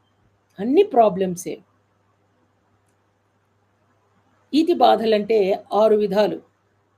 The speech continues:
ఒకటి అతివృష్టి, రెండు అనావృష్టి, మూడు ఎలుకలు, నాలుగు చిలుకలు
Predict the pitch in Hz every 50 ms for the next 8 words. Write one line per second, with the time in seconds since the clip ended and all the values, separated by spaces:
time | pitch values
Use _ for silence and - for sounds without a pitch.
0 | _ _ _ _ _ _ _ _ _ _ _ _ _ - 180 285 277 285 277 247
1 | 202 196 208 - - - 190 185 190 233 202 202 214 202 - - - 254 349 -
2 | _ _ _ _ _ _ _ _ _ _ _ _ _ _ _ _ _ _ 190 196
3 | 208 220 240 269 285 262 208 - - - 175 180 185 190 196 190 202 208 202 -
4 | - 247 311 - - _ _ _ _ _ _ _ _ _ _ _ _ _ _ _
5 | _ - 202 220 254 285 277 254 202 180 175 180 196 208 208 - 214 226 262 359
6 | - - _ _ _ _ _ _ _ _ _ _ _ _ _ _ - 190 202 214
7 | 233 254 254 214 202 196 - - 190 196 196 - 226 233 262